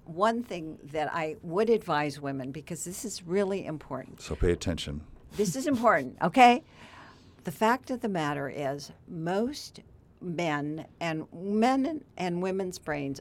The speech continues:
Speaker 1: are hardwired differently in a certain sense. Most women are multitasking. We have to be multitasking because otherwise you couldn't raise kids. It's in our genes. Men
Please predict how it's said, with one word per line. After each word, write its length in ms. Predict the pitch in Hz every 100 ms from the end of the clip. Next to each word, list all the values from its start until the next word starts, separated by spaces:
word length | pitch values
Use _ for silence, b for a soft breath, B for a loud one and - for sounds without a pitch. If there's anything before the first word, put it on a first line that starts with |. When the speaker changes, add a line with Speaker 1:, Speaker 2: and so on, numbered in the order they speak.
| -
Speaker 1:
are 240 | 151 139 - - - _ - - - -
hardwired 560 | 220 233 190 175 170 147
differently 640 | 165 - 147 - 107 67 - - - -
in 160 | 180
a 80 | 170
certain 360 | 170 202 - 175
sense. 560 | - 139 - - - - B B B B -
Most 600 | 170 190 262 392 - - -
women 360 | 156 170 160 160 -
are 100 | 160
multitasking. 880 | 160 160 165 151 175 117 - - - -
We 100 | 190
have 220 | 247 302 -
to 80 |
be 140 | 190 160
multitasking 840 | 135 131 131 120 127 123 - 143
because 320 | 156 - 180
otherwise 480 | 196 208 196 190 185
you 60 | 185
couldn't 240 | 247 185
raise 240 | 160 160 -
kids. 480 | - - - - - B B
It's 180 | 185 175 - - -
in 160 | 214
our 140 | 190 170
genes. 320 | 151 113 - B B -
Men 440 | 202 214 247 247